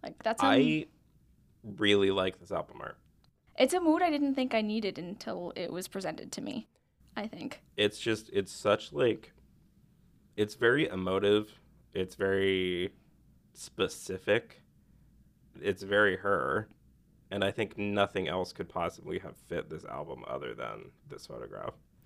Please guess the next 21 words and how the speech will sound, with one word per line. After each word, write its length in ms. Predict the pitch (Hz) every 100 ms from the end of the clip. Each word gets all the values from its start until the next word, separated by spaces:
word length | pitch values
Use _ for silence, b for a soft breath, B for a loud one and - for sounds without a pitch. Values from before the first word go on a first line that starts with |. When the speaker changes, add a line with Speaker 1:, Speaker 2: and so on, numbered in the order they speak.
| B B B
Speaker 1:
I 100 | 254
think, 240 | 269 453 -
honestly, 440 | 262 269 269 254
I 40 |
think 160 | 233 247
it's 120 | 254
my 80 | 220
favorite 300 | 220 208 196
one. 280 | 180 170 233 - _
Speaker 2:
I 120 | - 104 107 -
don't 280 | 104 110
like 260 | 120 131 -
the, 400 | 98 87 85 64
uh, 260 | - 55 -
deluxe 360 | - 71 - -
edition 420 | - - 65 - - -
album 240 | 80 69 60
art 200 | 50 -
nearly 360 | 67 50 57
as 100 | 50
much 400 | - - - -